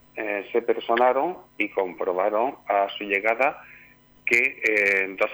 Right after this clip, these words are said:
jóvenes tiraban algo debajo de un coche. Cuando fueron a comprobar lo que era,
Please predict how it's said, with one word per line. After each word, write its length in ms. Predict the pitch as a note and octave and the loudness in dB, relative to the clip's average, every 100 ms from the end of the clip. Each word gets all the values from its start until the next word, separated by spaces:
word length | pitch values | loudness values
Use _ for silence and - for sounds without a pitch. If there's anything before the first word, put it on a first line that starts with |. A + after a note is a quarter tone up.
| - | 0
jóvenes 340 | A2+ A2+ B2 B2 | 0 2 0 -2
tiraban 420 | - F#2 G2+ G2+ G#2 | -2 0 0 0 -4
algo 240 | G#2 A2 | -4 -2
debajo 360 | G2 G2+ - F2+ | 0 -2 -2 -6
de 100 | F2 | -6
un 100 | E2 | -2
coche. 520 | A2+ - - - - _ _ _ _ - | -2 -2 -6 -10 -12 _ _ _ _ -6
Cuando 320 | F#2+ F2+ F2 | -4 -2 -4
fueron 320 | - G2 G2 | 0 0 0
a 60 | F#2+ | -2
comprobar 460 | F#2+ - G2 G2 | -4 -2 2 2
lo 140 | G2 F#2+ | 0 0
que 100 | G#2 | 2
era, 300 | G#2+ - | 2 0